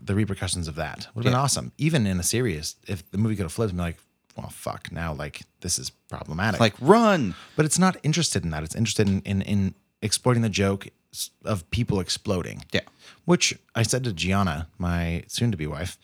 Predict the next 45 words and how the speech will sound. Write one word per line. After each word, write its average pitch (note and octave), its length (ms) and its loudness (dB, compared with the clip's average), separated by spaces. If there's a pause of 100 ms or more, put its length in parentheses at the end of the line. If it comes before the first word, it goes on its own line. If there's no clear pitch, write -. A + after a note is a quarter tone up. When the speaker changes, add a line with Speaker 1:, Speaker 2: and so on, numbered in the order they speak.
(260)
Speaker 1:
after F2 480 -2
seeing F3 220 2
it, A#2+ 80 0
like, F#2 220 -2 (520)
it's B2+ 300 2
hard D#3+ 380 2
to B2+ 180 0 (220)
do A#2 160 2
that G#2 320 2
more G#2+ 240 2
than F#2 160 0
once F2+ 320 0
and F#2 120 0
make F2+ 220 0
it G#1+ 100 -4
land. E2 460 -4 (360)
The G#2+ 100 -2
only C#3 220 2
time G#2+ 200 2
I F#2+ 60 0
can E2+ 100 -2
think D3+ 140 0
of G#2+ 80 0
is, F2 80 -2
like, F2+ 160 -4
the - 80 -12
Kingsman B2 480 0
movie, F#3 340 2 (460)
where, G2 580 0
uh, G2 160 -2
Samuel G2 320 0
L. E2+ 60 -2
Jackson's F2 360 -2
a E2+ 40 -4
bad F#2+ 160 0
guy G2+ 80 2
and F#2 80 2
they F2 80 -2
explode G2+ 300 -4
in, F#2 100 0
like, F2 200 -4
discotheque F#2 760 -2 (360)
crazy G2 280 0
colors. G#2+ 420 -2
Speaker 2:
Yeah. G2+ 240 0